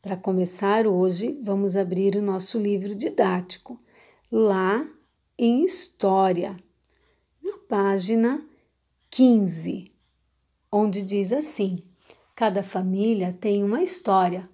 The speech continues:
A sua família também tem uma, que é formada por você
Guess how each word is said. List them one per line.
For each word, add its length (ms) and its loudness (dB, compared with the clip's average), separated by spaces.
A 80 -6
sua 440 0
família 520 -2
também 400 -2
tem 200 0
uma, 420 0
que 140 -4
é 100 2
formada 540 -2
por 200 -6
você 540 0